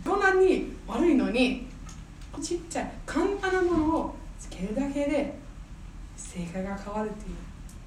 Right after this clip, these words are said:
すごく感謝してます。ほんまに感謝してます。世界はっきり見える、生活できる、本当にこれじゃなくて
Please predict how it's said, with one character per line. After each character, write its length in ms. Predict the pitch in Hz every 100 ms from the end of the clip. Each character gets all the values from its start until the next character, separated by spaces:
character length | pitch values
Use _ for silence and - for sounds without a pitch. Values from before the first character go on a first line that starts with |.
| - -
す 460 | - - 202 202
ご 60 | 214
く 160 | 214 214
感 100 | 202
謝 60 | 185
し 60 | -
て 80 |
ま 80 | 175
す。 40 | 156 143 135 - - 220
ほ 80 |
ん 80 | 247
ま 80 | 254
に 80 | 240
感 140 | 226
謝 100 | 190
し 60 | 180
て 60 |
ま 100 | 180 -
す。 120 | - - - -
世 100 | -
界 140 | 226 196
は 180 | - 214
っ 60 |
き 120 | -
り 100 | 262
見 100 | 196
え 100 | 196
る、 240 | 202 196 - - -
生 180 | - 247
活 240 | - 240
で 100 | 226
き 140 | 208 214
る、 140 | 208
本 180 | 208 247
当 60 | 247
に 240 | 247 240 - - - - -
こ 140 | -
れ 100 | 294
じ 100 | 285
ゃ 40 | 294
な 120 | -
く 100 | 220
て 400 | 240 226 -